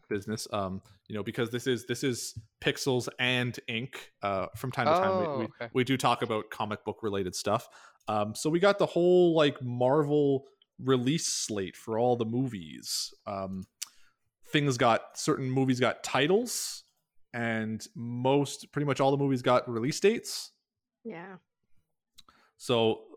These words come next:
Speaker 1: that's gonna be fun. Um, I'm particularly curious about, um, Black Panther.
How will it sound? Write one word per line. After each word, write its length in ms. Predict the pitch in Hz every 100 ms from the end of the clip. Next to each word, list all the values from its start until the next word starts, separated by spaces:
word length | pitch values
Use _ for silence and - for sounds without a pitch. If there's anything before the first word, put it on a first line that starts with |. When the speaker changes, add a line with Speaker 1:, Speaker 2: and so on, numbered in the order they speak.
| _ _ _
Speaker 1:
that's 540 | 107 104 98 98 139 -
gonna 240 | 262 220
be 200 | 143 104
fun. 1040 | 92 - - - - - 107 95 92 117 147
Um, 440 | 123 104 101 101 101 - - - - _ _ _ _ _ -
I'm 400 | 143 151 160 156 - _ _ _ - - -
particularly 800 | 185 - - 277 277 311 269 190
curious 920 | - - 175 165 151 127 - - - _
about, 640 | 127 117 113 110 107 - - - - _
um, 500 | 107 98 92 92 95 - _ _ _ _ _ - - _ _ _ - _ _ -
Black 280 | 120 120 -
Panther. 600 | - 113 123 160 180 185